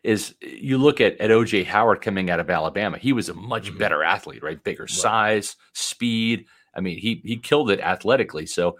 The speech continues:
Speaker 1: that's why he was drafted, I believe, at seventeen or nineteen in the first round by Tampa
Speaker 2: Nineteen,
Speaker 1: Bay.
Speaker 2: yeah.
Speaker 1: So, you know, I, I can, I can see the Buccaneers drafting Trey McBride if he was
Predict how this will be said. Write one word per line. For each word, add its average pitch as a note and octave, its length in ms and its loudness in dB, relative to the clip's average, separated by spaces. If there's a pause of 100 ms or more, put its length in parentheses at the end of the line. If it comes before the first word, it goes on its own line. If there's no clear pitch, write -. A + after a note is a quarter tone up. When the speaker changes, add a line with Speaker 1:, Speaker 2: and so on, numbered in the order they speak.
(160)
Speaker 1:
that's G2 200 -4
why G#2 60 0
he G#2+ 100 -2
was F#2+ 140 -2
drafted, G2 420 2
I E2+ 120 -2
believe, G2 300 -2
at E2+ 120 -4
seventeen A2+ 680 -2
or E2 100 -4
nineteen G2 440 -4
in G#2 60 -6
the G2 60 -8
first A2+ 300 -4
round A#2 240 0 (440)
by F2+ 140 0
Tampa A2 320 -2
Speaker 2:
Nineteen, G#2 340 2
Speaker 1:
Bay. F2+ 40 -16
Speaker 2:
yeah. G2 60 -18 (340)
Speaker 1:
So, G2+ 560 6 (680)
you - 140 -4
know, G2+ 120 -4
I, - 120 -10 (100)
I B2+ 140 4
can, A#2 360 -2 (560)
I D#3 120 2
can G#2+ 200 -2
see D#3+ 340 -2
the D3 80 4
Buccaneers A2 880 2 (680)
drafting G#2 560 0
Trey G2+ 260 2
McBride F#2 720 0
if F#2+ 200 -8
he G2 180 -4
was G2 760 0